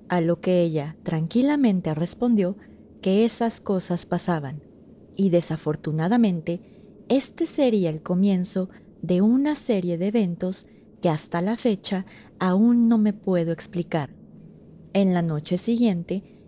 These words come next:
estaba subiendo las escaleras de caracol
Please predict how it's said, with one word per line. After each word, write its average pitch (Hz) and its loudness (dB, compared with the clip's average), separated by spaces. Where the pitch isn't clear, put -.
estaba 262 0
subiendo 196 0
las 151 -4
escaleras 165 -2
de 160 -2
caracol 196 -2